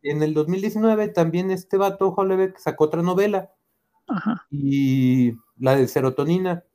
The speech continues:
Speaker 1: pero también sacó
Speaker 2: Ajá.
Speaker 1: otra, otra, otros ensayos sobre, sobre Schopenhauer. Entonces, como, como, como me seguía rodando la idea de releer a Schopenhauer y sa-, salieron estos ensayos,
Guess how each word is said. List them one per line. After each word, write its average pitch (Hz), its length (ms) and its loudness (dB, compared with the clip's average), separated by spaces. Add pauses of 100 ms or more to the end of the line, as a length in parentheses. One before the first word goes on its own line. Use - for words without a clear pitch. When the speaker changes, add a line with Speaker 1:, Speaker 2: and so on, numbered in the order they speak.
(380)
Speaker 1:
pero 151 180 4
también 156 240 2
sacó 180 220 2
Speaker 2:
Ajá. 175 120 2
Speaker 1:
otra, 175 460 2
otra, 170 340 2
otros 170 420 0
ensayos 175 400 2
sobre, 110 720 2 (1400)
sobre 123 400 2
Schopenhauer. 160 760 0 (120)
Entonces, 185 460 0
como, 175 460 0
como, 156 280 0
como 160 240 4 (100)
me 165 160 2
seguía 185 560 -2 (100)
rodando 175 560 0
la 175 100 0
idea 165 340 0
de 117 280 -4
releer 120 420 -2
a 139 60 -10
Schopenhauer 156 720 -2 (280)
y 120 100 -2
sa-, 123 280 -2
salieron 139 400 0
estos 151 220 0
ensayos, 156 540 0